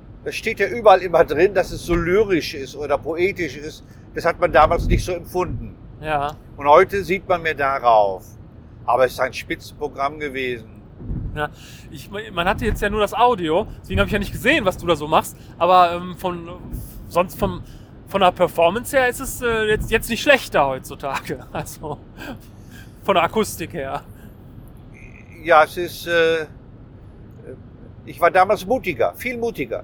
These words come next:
Speaker 1: Also es war wirklich damals Ostwestfälien da, da.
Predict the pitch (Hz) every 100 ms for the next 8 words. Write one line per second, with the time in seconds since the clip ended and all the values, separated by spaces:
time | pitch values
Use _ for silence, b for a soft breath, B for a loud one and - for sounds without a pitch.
0 | - 170 160 - 190 190 180 185 220 -
1 | 202 190 - - - B B - 151 160
2 | 165 160 156 - - - - - - -
3 | - 165 170 147 - 180 170 165 151 -
4 | - - - - - - - 160 175 135
5 | 117 131